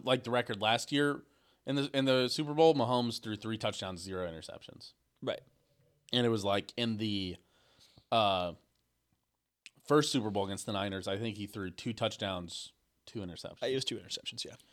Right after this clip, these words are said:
Speaker 1: So it's one of those where it's like, yeah, he's thrown
Speaker 2: But
Speaker 1: four
Speaker 2: he led that
Speaker 1: interceptions,
Speaker 2: he led
Speaker 1: but
Speaker 2: the
Speaker 1: he
Speaker 2: game.
Speaker 1: went oh, oh and two in, in that, yeah.
Speaker 2: Whoa.
Speaker 1: <laughs> In that, in that Bucs Super Bowl.
Speaker 2: But he went, but he, we have to remember he led two game-winning drives against the Niners.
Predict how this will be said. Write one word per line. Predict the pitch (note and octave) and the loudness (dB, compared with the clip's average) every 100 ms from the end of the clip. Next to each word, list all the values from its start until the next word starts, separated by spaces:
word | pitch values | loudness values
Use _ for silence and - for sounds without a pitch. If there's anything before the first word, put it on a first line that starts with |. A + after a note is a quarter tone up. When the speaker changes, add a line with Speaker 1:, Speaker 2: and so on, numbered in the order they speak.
| _ _ _ _ _ | _ _ _ _ _
Speaker 1:
So | - | 4
it's | D#3+ D#3 | 6 8
one | D#3 | 10
of | |
those | C3+ A#2+ | 10 8
where | B2 | 4
it's | A2+ | 2
like, | A2 G2+ | 0 4
yeah, | C3 | 4
he's | B2 | 6
thrown | D#3+ B2+ | 4 4
Speaker 2:
But | D#3+ F#3 | 12 12
Speaker 1:
four | |
Speaker 2:
he | F#3 | 12
led | F3 - | 12 12
that | D3 | 10
Speaker 1:
interceptions, | G#2+ - | 6 0
Speaker 2:
he | D3+ D#3 | 2 4
led | D#3 | 8
Speaker 1:
but | |
Speaker 2:
the | D3+ | 10
Speaker 1:
he | E3 | 12
Speaker 2:
game. | F3 | 12
Speaker 1:
went | E3 | 10
oh, | D3+ E3 D#3+ | 10 10 10
oh | D3+ D#3+ | 10 10
and | D3+ B2+ | 10 6
two | - C3 G2+ F2+ F2+ _ _ | 0 0 0 -4 -8 _ _
in, | - A2 G2 F#2 - | -6 -4 -4 -8 -8
in | G#2+ G2+ | -6 -2
that, | F#2+ F2+ | -2 -4
yeah. | F#2+ F#2 E2 - _ _ _ _ _ _ _ _ _ | -6 -6 -6 -8 _ _ _ _ _ _ _ _ _
Speaker 2:
Whoa. | C#3+ F3 - - - | -6 -6 -10 -10 -6
Speaker 1:
<laughs> | - D3+ F3 | 0 0 2
In | C3+ C3 | 2 6
that, | A#2 A#2 | 6 4
in | A#2+ | 0
that | A#2 G#2+ F#2 | 0 0 0
Bucs | G2+ - - - | -4 -4 -10 -14
Super | - F#2+ F2 | -14 -14 -14
Bowl. | E2 A2+ - | -16 -16 4
Speaker 2:
But | E3+ | 8
he | D#3+ | 8
went, | D#3 D3+ C#3+ | 8 6 6
but | D#3 | 4
he, | C#3+ | 6
we | C#3+ | 6
have | D3+ | 6
to | D3+ | 6
remember | C#3+ C3+ | 2 2
he | C3+ | 2
led | C#3 B2 - | 2 2 2
two | F#3+ | 0
game-winning | E3 C#3+ C3 C3 A#2+ | 2 2 2 0 0
drives | A#2 C3 A2 - | 0 -2 -2 -6
against | B2 - | -8 -10
the | |
Niners. | B2+ A2 - | -12 -14 -16